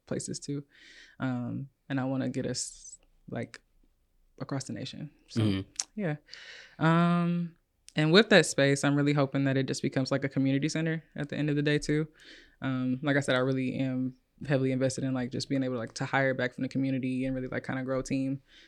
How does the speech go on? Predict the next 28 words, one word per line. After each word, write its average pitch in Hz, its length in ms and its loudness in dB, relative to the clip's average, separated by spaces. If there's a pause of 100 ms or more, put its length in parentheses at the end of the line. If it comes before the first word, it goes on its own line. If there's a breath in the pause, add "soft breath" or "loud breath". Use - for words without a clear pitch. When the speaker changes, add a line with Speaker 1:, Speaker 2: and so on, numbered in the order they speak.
(180 soft breath)
Speaker 1:
Um, 131 220 0
'cause 156 140 4
right 180 140 8
now 170 180 6
it's 175 100 2
still 170 120 6
just 170 160 4
me, 165 380 2
and, 135 260 0 (100)
um, 131 420 -2 (300)
I 139 80 -4
would 127 100 -2
like 127 140 -2
for - 80 -4
that 147 140 2
to - 80 -10
change 180 300 4
<laughs> 285 200 10
Speaker 2:
Yeah. - 220 12 (360)
Speaker 1:
soon. - 300 0
Speaker 2:
Yeah. 208 140 10
Speaker 1:
It's 202 160 0
been 180 160 2
a 170 80 8
lot 175 160 8
of 214 60 4
hard 185 260 4
work. 175 320 2